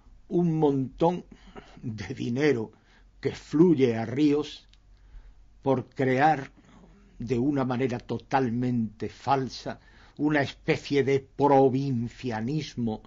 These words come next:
en el mundo, de patrioterío mal entendido, para que prevalezcan,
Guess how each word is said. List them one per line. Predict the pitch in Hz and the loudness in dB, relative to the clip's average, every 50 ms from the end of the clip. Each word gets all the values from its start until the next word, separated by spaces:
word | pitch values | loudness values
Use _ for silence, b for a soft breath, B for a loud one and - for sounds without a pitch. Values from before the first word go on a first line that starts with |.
| B B B B B B | B B B B B B
en | B 143 135 135 127 123 | B 0 0 2 2 0
el | 120 117 110 | -2 -2 -2
mundo, | 120 139 160 156 143 135 135 147 156 - - | 0 0 0 0 0 0 -2 -4 -4 -6 -8
de | - 113 98 127 123 - | -10 -8 -4 -2 -2 -2
patrioterío | - - 123 113 - - - 131 127 127 127 127 123 123 - - 123 120 135 151 151 131 123 120 110 - - | -2 -2 -4 -4 -4 -8 -8 -6 -2 0 0 0 0 -2 -4 -6 -4 -4 -2 0 0 0 0 0 -2 -6 -8
mal | - 123 120 117 123 139 139 123 120 | -8 -6 -4 -2 0 0 0 0 0
entendido, | 120 110 107 107 - - 110 104 101 107 113 131 135 117 123 131 127 - b b b b b b b b b | -2 -4 -6 -6 -8 -10 -8 -8 -6 -6 -4 -4 -4 -2 -2 -4 -4 -6 b b b b b b b b b
para | 123 120 120 117 110 - | -4 -4 -4 -4 -6 -8
que | - 131 120 117 | -6 -6 -6 -6
prevalezcan, | - _ - 131 135 123 104 107 107 107 131 139 135 - - - - 139 139 131 - - | -6 _ -4 -2 -2 -2 -2 -4 -4 -2 -2 -4 -4 -6 -12 -12 -10 -8 -8 -8 -10 -16